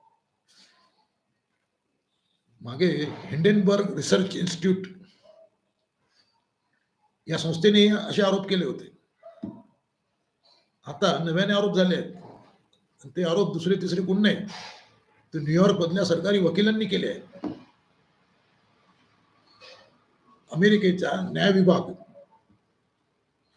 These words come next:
यूएस Securities and Exchange Commission, या कमिशनने आरोप केले.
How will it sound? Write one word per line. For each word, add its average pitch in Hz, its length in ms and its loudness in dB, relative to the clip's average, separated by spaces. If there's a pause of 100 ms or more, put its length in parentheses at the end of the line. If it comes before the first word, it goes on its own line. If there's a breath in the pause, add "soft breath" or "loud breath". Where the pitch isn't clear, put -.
(540)
यूएस 190 560 0 (480)
Securities 190 520 -2 (400)
and 175 100 -8
Exchange - 600 -4
Commission, 165 340 -4 (1500)
या 180 160 -2
कमिशनने 220 440 2
आरोप 208 340 2
केले. 160 220 -2